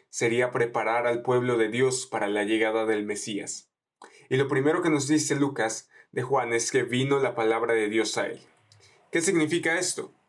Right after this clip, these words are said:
Bueno, esta palabra que viene a Juan es una palabra profética.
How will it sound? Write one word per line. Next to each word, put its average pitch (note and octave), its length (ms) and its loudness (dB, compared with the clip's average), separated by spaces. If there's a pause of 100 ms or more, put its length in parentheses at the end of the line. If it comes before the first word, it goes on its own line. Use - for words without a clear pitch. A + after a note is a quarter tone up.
(720)
Bueno, A#2+ 280 2
esta D3 240 -2
palabra C3+ 420 0
que B2+ 100 2
viene B2+ 260 2
a C3 40 -2
Juan B2+ 280 0
es A#2 140 -4
una A#2+ 180 0
palabra A2+ 500 0
profética. - 720 -2